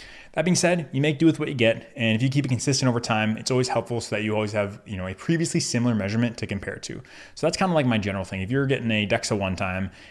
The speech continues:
and then you're getting a bod pod, and then you're getting calipers, you know, it might be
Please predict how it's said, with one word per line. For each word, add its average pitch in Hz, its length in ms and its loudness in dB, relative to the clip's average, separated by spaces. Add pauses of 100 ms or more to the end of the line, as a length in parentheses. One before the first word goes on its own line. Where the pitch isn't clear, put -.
(120)
and 104 80 -4
then 101 80 0
you're 98 100 0
getting 98 280 -2
a 101 60 -2
bod 90 260 0
pod, 92 340 -2
and 92 80 -6
then 95 80 -4
you're 95 100 -6
getting 104 200 -8
calipers, 92 560 -6
you 92 40 -6
know, 90 220 -6 (580)
it 120 120 -4
might 147 120 2
be 180 140 -2